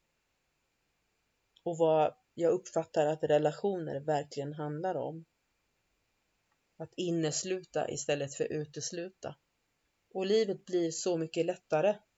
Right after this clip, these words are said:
när vi innesluter istället för att utesluta. Det brukar vara så att om en person mår dåligt så påverkar det alla andra. Och därför underlättar det för alla om alla får må bra.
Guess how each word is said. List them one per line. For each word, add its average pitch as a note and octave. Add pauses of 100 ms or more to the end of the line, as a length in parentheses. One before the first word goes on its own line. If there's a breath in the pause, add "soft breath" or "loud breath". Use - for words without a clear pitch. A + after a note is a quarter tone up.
(160)
när D#3
vi D3
innesluter D#3+
istället D3+
för F#3+
att E3+
utesluta. - (960)
Det E3
brukar F#3
vara G#3+
så -
att -
om D#3+
en F#3
person E3 (180)
mår D3+
dåligt D3+ (760)
så -
påverkar F3+
det D3+
alla D3+
andra. D#3 (340)
Och D#3
därför D#3+
underlättar E3
det D3
för C#3
alla D#3+ (360)
om D3+
alla C#3
får D3
må D3
bra. E3+